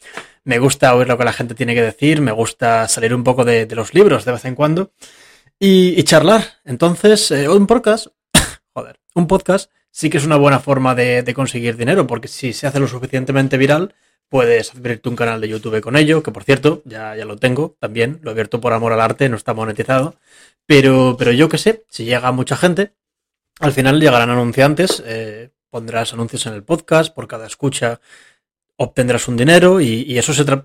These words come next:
se puede traducir a YouTube perfectamente. Así que el podcast, algún día hablaré sobre cómo se hace un podcast, yo creo que ahora mismo no... No sé, no es algo que, en lo que quiera enfocarme demasiado. Tal vez alguna, algún mes en el que no tenga ningún invitado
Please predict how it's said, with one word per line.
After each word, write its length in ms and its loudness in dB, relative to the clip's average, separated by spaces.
se 140 -6
puede 180 0
traducir 300 2
a 40 2
YouTube 520 0
perfectamente. 680 -2
Así 200 -8
que 100 2
el 140 2
podcast, 480 0
algún 260 2
día 100 2
hablaré 320 0
sobre 520 -4
cómo 200 -4
se 120 -6
hace 100 -4
un 120 -4
podcast, 460 -4
yo 100 -6
creo 200 -2
que 80 -2
ahora 120 0
mismo 360 -6
no... 520 -8
No 140 0
sé, 180 0
no 80 0
es 100 -2
algo 260 2
que, 300 2
en 60 0
lo 100 0
que 80 -16
quiera 200 0
enfocarme 500 -2
demasiado. 580 -2
Tal 140 0
vez 120 4
alguna, 640 2
algún 240 -2
mes 160 -2
en 80 -4
el 60 -4
que 60 -4
no 240 -2
tenga 200 0
ningún 240 -2
invitado 560 -6